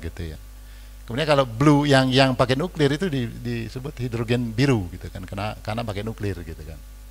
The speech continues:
Nah, yang grey itu yang, yang dibuat dari, eh, dari,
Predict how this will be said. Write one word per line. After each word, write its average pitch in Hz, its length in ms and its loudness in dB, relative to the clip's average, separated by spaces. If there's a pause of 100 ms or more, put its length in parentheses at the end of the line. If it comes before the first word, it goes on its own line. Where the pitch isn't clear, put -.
(720)
Nah, 107 160 -4
yang 113 320 0
grey 117 400 2
itu 147 160 -4
yang, 107 320 -2 (720)
yang 110 240 -4
dibuat 107 340 0
dari, 113 460 -2 (800)
eh, - 320 -12
dari, 101 560 -4